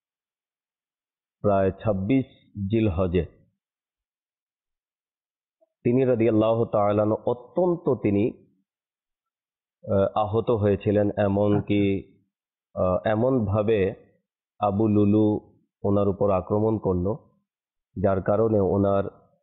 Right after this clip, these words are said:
Speaker 1: পেট মোবারকের, আহ, প্রচণ্ড আঘাতপ্রাপ্ত হয় এবং তিনি অজ্ঞান হয়ে গিয়েছিলেন।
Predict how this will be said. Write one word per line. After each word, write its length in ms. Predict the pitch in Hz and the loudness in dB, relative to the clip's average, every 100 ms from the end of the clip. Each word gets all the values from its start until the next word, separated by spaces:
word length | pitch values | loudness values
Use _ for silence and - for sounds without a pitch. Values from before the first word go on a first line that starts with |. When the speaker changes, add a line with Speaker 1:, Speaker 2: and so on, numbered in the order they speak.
| _ - | _ -4
Speaker 1:
পেট 220 | 120 120 107 | -2 -2 -2
মোবারকের, 1200 | 98 90 98 101 101 - _ _ _ - 104 85 - _ _ _ _ _ _ _ _ _ 92 | 0 0 0 0 -2 -6 _ _ _ -2 -2 -2 -8 _ _ _ _ _ _ _ _ _ -4
আহ, 300 | 90 87 87 - _ _ _ _ _ _ _ | -2 -2 -4 -8 _ _ _ _ _ _ _
প্রচণ্ড 380 | 120 120 143 131 | -4 -2 0 0
আঘাতপ্রাপ্ত 800 | - 101 95 107 - 98 90 - | 0 -2 0 -2 -2 -4 -2 -2
হয় 220 | 90 87 | 0 0
এবং 380 | 90 104 101 98 - _ _ _ _ _ _ _ _ _ _ | 0 0 0 -4 -10 _ _ _ _ _ _ _ _ _ _
তিনি 420 | 113 117 120 120 - | -2 2 2 2 0
অজ্ঞান 460 | 110 98 120 143 | -2 0 2 2
হয়ে 260 | 127 117 110 | 2 2 2
গিয়েছিলেন। 540 | 107 104 - 98 117 | 2 0 0 0 0